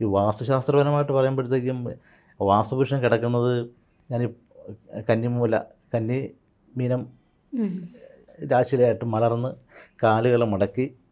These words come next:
Speaker 1: കൈകൾ ഇങ്ങനെ ചേർക്കണേ. അതിൻ്റെയാണ് ഞാൻ കഴിഞ്ഞ ഒരു എപ്പിസോഡിൽ പറഞ്ഞത്, പൃഷ്ഠഭാഗം ശരിക്ക് കന്നി,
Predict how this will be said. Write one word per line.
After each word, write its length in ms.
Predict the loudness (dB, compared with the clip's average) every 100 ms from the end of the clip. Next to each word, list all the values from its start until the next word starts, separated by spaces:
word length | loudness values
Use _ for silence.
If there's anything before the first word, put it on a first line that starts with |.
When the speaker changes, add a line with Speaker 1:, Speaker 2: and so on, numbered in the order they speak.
| _ -2
Speaker 1:
കൈകൾ 260 | 0 2 0
ഇങ്ങനെ 580 | -2 -2 -2 -4 -6
ചേർക്കണേ. 380 | -2 -2 -2 -4 -10 _ _ _ -20 -20 -20 _
അതിൻ്റെയാണ് 360 | -4 2 4 6
ഞാൻ 140 | 4
കഴിഞ്ഞ 200 | 4 4
ഒരു 60 | 4
എപ്പിസോഡിൽ 520 | 2 0 -2 -2 -2 0
പറഞ്ഞത്, 380 | 0 0 -2
പൃഷ്ഠഭാഗം 680 | -4 -6 -2 0 4 6 6 2
ശരിക്ക് 260 | 0 2
കന്നി, 200 | 2 0